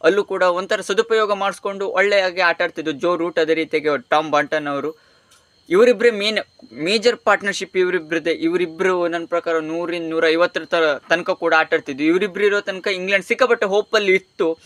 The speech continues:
ಆ ರೀತಿ ಕ್ಲೋಸ್ ತನಕನೂ ಕೂಡ ಬರ್ತಾ ಇದ್ರು. ಒಂದು ಇಪ್ಪತ್ನಾಲ್ಕು ಓವರ್‌ಗೆ ನನ್ನ ಪ್ರಕಾರ ಇನ್ನೂರು ರನ್ ಏನೋ ಬೇಕಾಗಿತ್ತು ಅಷ್ಟೇ. ಇವ್ರಿಗೆ ಮುನ್ನೂರ ಐವತ್ತಾರು ರನ್ ಆದರೂ ಕೂಡ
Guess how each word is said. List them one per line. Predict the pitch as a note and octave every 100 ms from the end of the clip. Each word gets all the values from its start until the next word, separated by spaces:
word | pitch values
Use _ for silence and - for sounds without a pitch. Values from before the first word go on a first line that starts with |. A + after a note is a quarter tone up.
| - - -
ಆ | F3
ರೀತಿ | G#3 G#3+
ಕ್ಲೋಸ್ | - G3 A3+ A#3
ತನಕನೂ | - G#3+ A3 G#3 G3
ಕೂಡ | G3+ G3+
ಬರ್ತಾ | F3+ F3+ F3+ F#3
ಇದ್ರು. | D#3 D#3+
ಒಂದು | E3 E3+ E3+ E3+ E3 _ _ _ _ -
ಇಪ್ಪತ್ನಾಲ್ಕು | D#3 - G3 F#3 F#3+ F3+
ಓವರ್‌ಗೆ | F3 F3
ನನ್ನ | F3 E3+
ಪ್ರಕಾರ | E3+ F3+ F3+
ಇನ್ನೂರು | E3+ F3+ G#3+ G3+
ರನ್ | F#3+ F#3
ಏನೋ | F#3
ಬೇಕಾಗಿತ್ತು | E3+ F3 E3+ D3+ D3
ಅಷ್ಟೇ. | - F3+
ಇವ್ರಿಗೆ | D3 D#3 D3
ಮುನ್ನೂರ | C#3+ D3+ F3 F3
ಐವತ್ತಾರು | D#3+ D#3+ - E3 E3+
ರನ್ | F3+ E3+
ಆದರೂ | D#3 D3
ಕೂಡ | D3 C3+